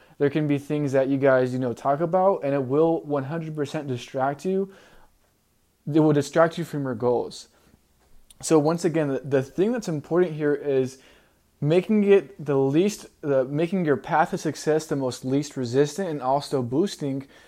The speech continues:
by having the proper habits. And this includes hanging around the proper people, right? So when we hang around people who aren't on the same journey as us, it's gonna be very, very drag. It's like having a ball, a ball and chain connected to your feet.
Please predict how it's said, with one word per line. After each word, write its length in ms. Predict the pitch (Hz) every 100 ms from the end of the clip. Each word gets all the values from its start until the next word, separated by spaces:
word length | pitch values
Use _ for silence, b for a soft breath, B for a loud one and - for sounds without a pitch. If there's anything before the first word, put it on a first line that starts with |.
| B
by 140 | 139
having 240 | 139 151 151
the 80 | 123
proper 420 | - 131 - 120
habits. 460 | 131 160 220 226
And 200 | - 131
this 140 | 143 156
includes 380 | 156 160 143 147
hanging 240 | 143 147
around 480 | 131 131 135 135 123
the 80 | 113
proper 420 | - 131 127 107
people, 420 | 156 151 - - b b b b -
right? 320 | 131 143 -
So 460 | - 135 131 131 B B
when 160 | 139 156
we 120 | 190
hang 220 | 185 196
around 300 | 170 165 156
people 280 | 165 175 165
who 200 | 147 147 139
aren't 300 | 147 160 -
on 140 | 147
the 80 | 139
same 320 | - 147 139
journey 280 | 117 135 143
as 200 | 131 117
us, 260 | 131 175 - -
it's 200 | 135 -
gonna 300 | - 156 180
be 320 | 147 156 156
very, 480 | 139 117 131 147 165
very 260 | 143 143 135
drag. 340 | 123 127 123
It's 140 | 113
like 100 | 151
having 240 | 143 151 151
a 60 |
ball, 380 | 123 127 143 139
a 80 | 127
ball 240 | 117 139
and 100 | 147
chain 320 | 131 147 139 127
connected 320 | 139 127 127
to 80 | 127
your 140 | 120
feet. 380 | 117 135 113 -